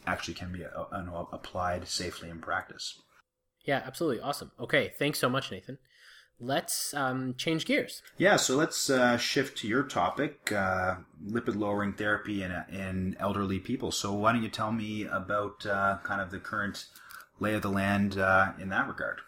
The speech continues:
Speaker 2: Yeah, why don't I give the, uh, one-line summary of the, the article up front so we all know what we're talking about. So this was a prospective cohort study that was published by Al Perovich and colleagues in the B M J,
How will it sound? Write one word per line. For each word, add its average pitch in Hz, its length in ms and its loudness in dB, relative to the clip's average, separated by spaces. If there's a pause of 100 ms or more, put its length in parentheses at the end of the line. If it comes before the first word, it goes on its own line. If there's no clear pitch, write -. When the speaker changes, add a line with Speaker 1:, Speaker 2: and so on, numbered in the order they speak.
(120)
Speaker 2:
Yeah, 202 180 6
why 135 160 6
don't 175 140 6
I 151 100 4
give 135 320 0
the, 127 260 2
uh, 110 180 2
one-line 127 580 2
summary 127 500 2
of 117 240 -2
the, 117 320 0
the 117 140 -2
article 117 360 0
up 110 140 -2
front 139 320 0
so 127 140 -4
we 117 100 -2
all 117 100 0
know 120 100 0
what 110 80 -2
we're 92 100 -6
talking 135 340 -4
about. 107 260 -6
So 151 120 0
this 185 240 0
was 156 240 4 (560)
a 135 500 4 (640)
prospective - 640 2
cohort 143 400 2
study 131 320 0
that 170 140 2
was 120 100 2
published 131 480 -2
by 113 400 -4 (140)
Al 127 260 -2
Perovich 123 840 -2
and 123 180 -4
colleagues 135 580 -2
in 127 380 0 (140)
the 120 100 0
B 131 260 2
M 120 220 0
J, 110 400 -4